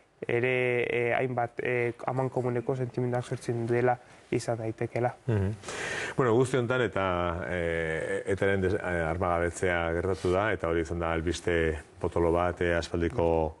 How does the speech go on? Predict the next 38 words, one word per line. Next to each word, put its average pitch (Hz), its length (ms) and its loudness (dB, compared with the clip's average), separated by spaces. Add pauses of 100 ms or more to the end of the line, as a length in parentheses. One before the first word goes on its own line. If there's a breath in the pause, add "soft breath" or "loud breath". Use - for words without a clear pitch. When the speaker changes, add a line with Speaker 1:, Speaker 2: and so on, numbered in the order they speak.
Speaker 2:
eh, 90 240 -4 (160)
aspaldiko 87 480 0
denboretan, 87 640 0 (120)
nola, 87 180 0
<coughs> - 640 -2
eh, 87 460 0
ez 92 120 -2
dakit, 87 260 0
eh, 82 400 2
eh, 85 600 -2
desarmatzearekin 92 1000 0
batera, 90 440 0 (260 loud breath)
eh, - 160 -4
bakea 95 440 -2
egiteko 92 540 2
bidearen, 90 480 2
eh, 87 160 2
urratsak 92 580 -2 (260)
behar 98 280 0
moduan 98 500 2
kokatu 92 340 0
ote 82 180 0
diren, 95 380 2 (300 loud breath)
jipoi 98 220 2
bat 87 140 2
jaso 92 220 0
berri 87 200 2
zenuen, 95 440 0 (340 loud breath)
eh, 92 480 2
eta 92 160 0
ez 90 80 -2
dakit, 92 280 0
eh, 87 200 2 (340)
ez 95 140 -2
armekin 92 540 2
zer 95 140 0
ikusi 90 240 2
zuena 92 200 0